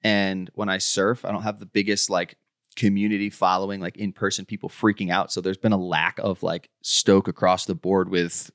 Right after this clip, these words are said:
with the vlog and with, like, you know, being an influencer, like, actually influencing people to get out there and get stoked. And when I step back onto the mountains or into the mountain, like,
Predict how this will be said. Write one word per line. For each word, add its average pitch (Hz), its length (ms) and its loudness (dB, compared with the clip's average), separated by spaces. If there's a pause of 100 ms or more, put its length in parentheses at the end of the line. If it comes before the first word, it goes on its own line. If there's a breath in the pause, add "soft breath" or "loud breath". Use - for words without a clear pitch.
with 92 360 0
the 92 100 0
vlog 85 420 0
and 85 100 -10
with, 85 140 -10
like, 76 160 -6 (680)
you 95 120 2
know, 82 260 0 (680)
being 98 200 4
an 76 140 -4
influencer, 98 480 -6
like, 85 140 -4
actually 87 420 -2
influencing 90 400 -6
people 92 380 -6
to - 80 -14
get 80 160 -2
out 82 160 -2
there 90 100 -4
and 87 80 -8
get 71 120 -12
stoked. 87 300 -2
And 165 140 -4 (920 loud breath)
when 92 200 4
I 87 60 2
step - 220 2
back 87 220 -2
onto 82 160 -6
the 78 60 -8
mountains 92 360 -2
or 85 120 -2
into 95 260 -4
the 82 80 -6
mountain, 85 240 -4
like, 78 160 -10